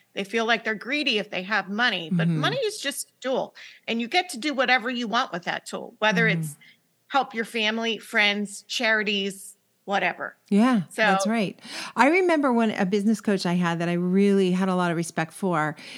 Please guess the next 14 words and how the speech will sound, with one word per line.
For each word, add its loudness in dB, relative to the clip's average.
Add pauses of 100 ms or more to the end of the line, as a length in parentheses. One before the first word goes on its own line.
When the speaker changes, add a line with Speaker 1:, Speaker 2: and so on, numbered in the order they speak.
(100)
Speaker 2:
said 2
to 0
me, 6
"You 4
have -2
to -4
stop -4 (160)
playing 2
small 0
when 2
you're 0
speaking -2
to -2
designers." -4